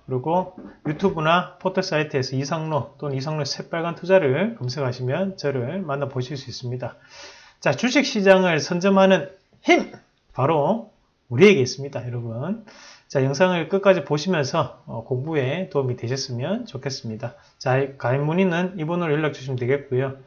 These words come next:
전체적인 상황판 한번 같이 보면서, 어, 진행을 하도록 하겠습니다.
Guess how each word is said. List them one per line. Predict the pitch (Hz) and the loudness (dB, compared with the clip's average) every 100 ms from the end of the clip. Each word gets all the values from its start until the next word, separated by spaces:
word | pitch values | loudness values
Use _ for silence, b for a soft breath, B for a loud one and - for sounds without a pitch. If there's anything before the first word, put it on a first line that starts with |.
| B B B | B B B
전체적인 | 208 220 202 185 170 | 4 4 4 2 2
상황판 | 165 185 214 214 190 | 0 2 2 4 2
한번 | 143 135 | 2 0
같이 | 123 - | -4 -6
보면서, | 160 160 127 139 147 202 - | -4 -2 -2 0 0 -2 -4
어, | 123 113 | -10 -10
진행을 | 104 143 135 127 | -8 -4 -4 -2
하도록 | 123 123 117 | -4 -6 -6
하겠습니다. | 127 127 117 113 - - | -6 -6 -10 -14 -16 -20